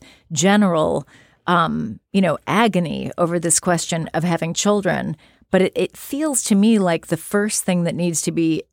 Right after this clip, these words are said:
sorted out is communication with her husband, because I wonder if he understood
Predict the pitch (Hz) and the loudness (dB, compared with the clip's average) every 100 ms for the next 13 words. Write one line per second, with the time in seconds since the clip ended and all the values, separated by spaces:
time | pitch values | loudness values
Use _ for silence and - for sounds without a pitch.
0 | _ - - 185 180 175 165 160 156 - | _ -8 -2 0 2 2 0 0 -2 0
1 | 175 165 - - - 185 180 180 190 165 | 0 2 -2 -2 -2 0 0 -2 0 0
2 | - 151 156 160 151 156 - - - - | 0 -6 -6 -6 -6 -6 -6 -10 -12 -14
3 | _ _ - 180 185 170 - - - 196 | _ _ -4 2 2 0 -4 -10 0 2
4 | 202 294 269 180 156 165 240 233 196 185 | 4 2 4 2 2 -2 -2 0 0 0
5 | 175 - - 190 160 123 - | 0 -2 0 2 2 -2 -10